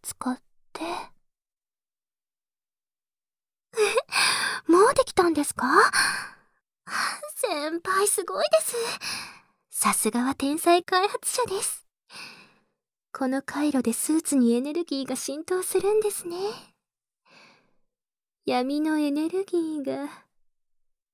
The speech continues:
ついに完成するのね。戦隊本部開発者自らの手による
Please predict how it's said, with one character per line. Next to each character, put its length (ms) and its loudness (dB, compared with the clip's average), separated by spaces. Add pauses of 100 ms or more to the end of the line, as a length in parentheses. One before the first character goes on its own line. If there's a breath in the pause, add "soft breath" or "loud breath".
(280)
つ 180 -6
い 140 0
に 160 -4
完 260 0
成 260 -2
す 180 -8
る 140 -8
の 80 -18
ね。 260 -8 (1500 loud breath)
戦 340 2
隊 260 -2
本 280 0
部 120 -2
開 260 -2
発 260 -8
者 160 -6
自 360 -2
ら 260 -6
の 140 -8
手 180 -4
に 180 -4
よ 100 -4
る 160 -4